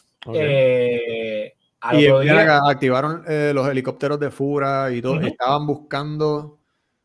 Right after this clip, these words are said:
Speaker 1: al, ok, porque lo que, mi pregunta es, esto pasa viernes.
Speaker 2: Esto pasa sábado en la noche.
Speaker 1: Esto pasa sábado y cu-, el cuerpo lo encuentran el ma-, el lunes, martes, por allá, ¿verdad?
Speaker 2: Entiendo que el domingo apareció el cuerpo,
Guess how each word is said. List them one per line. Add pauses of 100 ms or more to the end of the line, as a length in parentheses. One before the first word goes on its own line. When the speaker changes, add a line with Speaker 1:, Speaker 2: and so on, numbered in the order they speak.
(720)
Speaker 1:
al,
ok, (100)
porque
lo
que, (240)
mi
pregunta
es, (600)
esto
pasa
viernes. (540)
Speaker 2:
Esto
pasa
sábado
en
la
noche.
Speaker 1:
Esto
pasa
sábado (640)
y
cu-,
el
cuerpo
lo
encuentran
el
ma-,
el
lunes,
martes,
por
allá,
¿verdad? (920)
Speaker 2:
Entiendo
que
el
domingo
apareció
el
cuerpo,